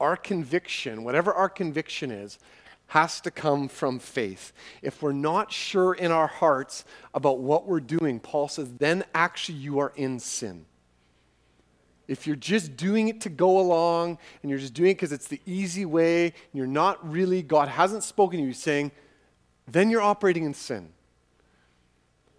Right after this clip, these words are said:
And here it, with the Corinthians, we see that, that our behavior and how it impacts others around us, it's actually a gospel issue.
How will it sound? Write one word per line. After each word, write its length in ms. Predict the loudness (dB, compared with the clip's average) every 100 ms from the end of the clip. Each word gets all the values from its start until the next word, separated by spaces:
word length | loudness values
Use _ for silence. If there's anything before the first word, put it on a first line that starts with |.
| _
And 340 | 2 2 2 -4 _
here 320 | -4 0 4
it, 380 | 4 2 -4 _
with 160 | -10 -8
the 60 | -8
Corinthians, 1000 | 0 0 2 -2 -4 -6 -10 -12 -16 -18 _ _ _ _ _ _ _ _ -10
we 180 | -6
see 340 | -4 -4 -2 2
that, 240 | 4 2 0
that 240 | -2 -6 _ _ _ _ -2
our 160 | 0
behavior 800 | 0 -2 -2 -2 -4 -4 -4 -4 -6
and 160 | -6
how 240 | -2 -2 -2
it 60 | -4
impacts 560 | -8 -4 -6 -6 -10 -6
others 300 | -4 -4 -6
around 380 | -6 -4 -4 -6
us, 120 | -12
it's 200 | -14 -14 -4
actually 500 | -4 -4 -8 -6 -6 -6
a 60 |
gospel 720 | -6 -2 -2 -4 -12 -8 -8 -10 _ _ _ _ _
issue. 440 | -8 -6 -8 -12